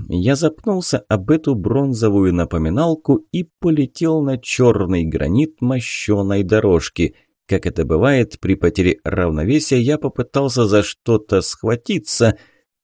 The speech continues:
Что-то вроде шелковистой ткани. Когда я сел, потирая ушибленный бок,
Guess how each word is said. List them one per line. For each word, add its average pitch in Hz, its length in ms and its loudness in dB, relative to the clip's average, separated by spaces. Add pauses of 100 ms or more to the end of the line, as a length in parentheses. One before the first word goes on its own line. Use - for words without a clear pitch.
Что-то - 880 -4
вроде 170 540 0
шелковистой 120 1400 0
ткани. 95 760 0 (500)
Когда 80 320 0
я 69 220 2
сел, 156 340 0
потирая 95 580 0
ушибленный 90 580 0
бок, 95 420 0